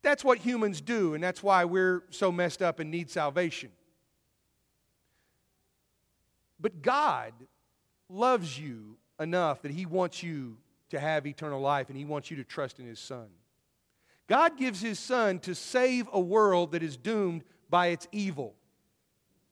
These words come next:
You know, I find myself, unfortunately, and I'm being confessional, church, I find myself often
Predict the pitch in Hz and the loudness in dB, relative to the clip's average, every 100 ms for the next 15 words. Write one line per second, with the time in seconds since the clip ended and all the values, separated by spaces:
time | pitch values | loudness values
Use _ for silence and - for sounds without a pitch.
0 | _ _ _ _ _ 208 254 247 254 269 | _ _ _ _ _ 2 6 6 6 6
1 | 285 262 208 190 - 196 196 196 196 214 | 8 6 4 2 4 6 6 6 0 4
2 | 214 208 185 170 190 180 240 208 165 - | 4 4 -2 -2 0 0 -2 -2 -4 0
3 | 190 165 - 127 - 131 127 143 - 185 | 2 2 -4 -10 -8 -6 -6 -6 -2 0
4 | 175 160 143 160 143 - 151 147 - 131 | 0 -2 -4 -2 -4 -2 -2 0 -2 -10